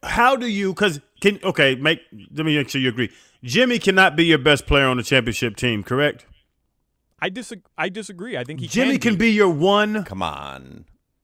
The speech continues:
Speaker 2: Do you guys forget, like, what, what Jimmy Butler was doing in the playoffs? Seriously,
Speaker 3: Solana,
Speaker 2: like,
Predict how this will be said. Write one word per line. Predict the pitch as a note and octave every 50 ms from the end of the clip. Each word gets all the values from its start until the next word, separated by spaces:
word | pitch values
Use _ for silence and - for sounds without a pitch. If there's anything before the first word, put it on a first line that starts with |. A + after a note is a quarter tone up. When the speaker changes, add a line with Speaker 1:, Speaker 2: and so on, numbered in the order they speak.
| _ _ _ _ _ _ _ _ _ _ - - -
Speaker 2:
Do | D3+ D#3
you | G3+ C#4+
guys | G4 G4+ F#4 E4+
forget, | - - B3 E3+ C4+ C#4 E4+ F4+ - _
like, | - F3 E3+ D#3+ D3+
what, | D3+ E3 A#3 - -
what | E3+ F#3
Jimmy | D3+ G3 A#3 B3
Butler | E3 D3 F#3+ A#3+ A#3 G#3+
was | F3+ C3+
doing | D3+ G3 G#3+ A3
in | G#3
the | F3+ -
playoffs? | - - D#3 G#3+ A#3+ -
Seriously, | - D4+ E4 C#4 - - F3
Speaker 3:
Solana, | F#3+ - A3+ B3+
Speaker 2:
like, | A#3+ - -